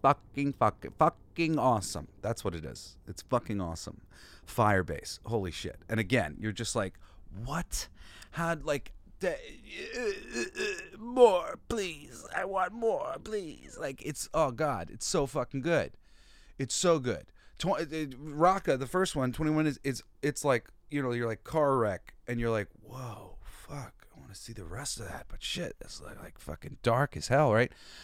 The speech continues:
But this one, and it's dark as hell, but you're just like, "Whoa," like, it's, whoa. <laughs> It's just, it's whoa. It's whoa. It's very whoa. I'm not gonna say anything else about it, 'cause I want you to watch it. Go <laughs> wa-, watch it.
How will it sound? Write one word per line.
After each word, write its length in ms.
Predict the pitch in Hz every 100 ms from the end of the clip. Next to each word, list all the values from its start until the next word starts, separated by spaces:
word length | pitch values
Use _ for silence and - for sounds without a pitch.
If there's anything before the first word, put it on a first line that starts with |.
| - -
But 160 | 110
this 200 | 196 208
one, 200 | 175 147 - -
and 100 | 127
it's 140 | 110 -
dark 320 | 196 175 135
as 100 | -
hell, 320 | 175 170 117 - -
but 160 | 131 156
you're 80 | 127
just 180 | 120
like, 220 | 120 87 - - - - 135 156 170
"Whoa," 720 | 247 247 226 202 190 180 175 180
like, 200 | 165 151
it's, 260 | - - 156
whoa. 840 | 214 339 320 294 269 240 202 135 - - - - -
<laughs> 100 | 170 - - - - - 330 302 - -
It's 240 | 330 -
just, 300 | 240 - - - - -
it's 160 | 196
whoa. 460 | 143 165 127 80 - -
It's 180 | 113 131
whoa. 440 | 135 139 107 80
It's 140 | 95 113
very 280 | 135 139
whoa. 380 | 131 120 95 78
I'm 80 | 101
not 160 | 120 -
gonna 100 | 131
say 300 | 131 110 104 - - - -
anything 260 | 131 135 127
else 120 | 110
about 140 | 123
it, 60 | 101
'cause 100 | 110
I 60 |
want 180 | 123 135
you 20 | 143
to 40 |
watch 180 | 123 104
it. 100 | 87
Go 180 | 135 135
<laughs> 20 |
wa-, 140 | 131 - - -
watch 360 | 147 - -
it. 100 | -